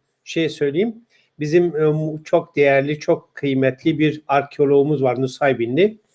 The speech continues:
Mesut Alp. Kendisiyle selamlaşıyoruz, konuşuyoruz. Daha doğrusu yazışıyoruz.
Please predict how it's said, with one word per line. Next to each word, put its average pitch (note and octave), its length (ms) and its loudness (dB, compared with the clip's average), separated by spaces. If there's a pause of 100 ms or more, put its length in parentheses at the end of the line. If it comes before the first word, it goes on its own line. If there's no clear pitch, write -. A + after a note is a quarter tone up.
(400)
Mesut D3+ 480 0
Alp. F3+ 360 2 (880)
Kendisiyle D#3 760 4
selamlaşıyoruz, C#3+ 1000 0
konuşuyoruz. D#3 840 -2 (500)
Daha C3+ 160 4
doğrusu C#3 220 2
yazışıyoruz. D3+ 840 2